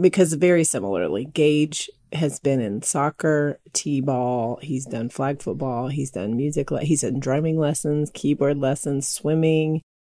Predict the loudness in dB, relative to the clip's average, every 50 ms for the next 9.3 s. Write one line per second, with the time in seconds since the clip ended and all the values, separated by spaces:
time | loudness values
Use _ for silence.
0 | _ -4 -4 -2 -2 -4 -2 2 2 2 2 2 2 4 4 4 6 4 4 2
1 | 2 0 0 0 2 2 2 2 0 0 0 2 2 4 4 4 4 2 2 2
2 | 2 4 6 6 6 6 4 4 4 6 6 6 6 4 4 2 2 2 2 0
3 | 2 4 4 4 4 2 2 2 2 2 2 4 4 4 4 4 4 2 2 2
4 | 0 -2 -4 -6 -10 -16 _ -10 -8 -8 -6 -8 -10 -8 -6 -6 -4 -4 -6 -6
5 | -8 -10 -12 -14 -16 -12 -8 -4 0 2 0 0 2 0 0 2 2 2 0 0
6 | -2 2 4 6 6 8 8 6 4 2 2 0 2 2 2 2 0 -4 -8 -14
7 | -20 _ _ -20 -14 -12 -10 -10 -10 -6 -4 0 2 4 6 6 6 6 6 4
8 | 4 4 4 4 4 2 2 2 0 0 2 0 0 0 2 2 2 2 0 -2
9 | -4 -4 -4 -4 -4 -6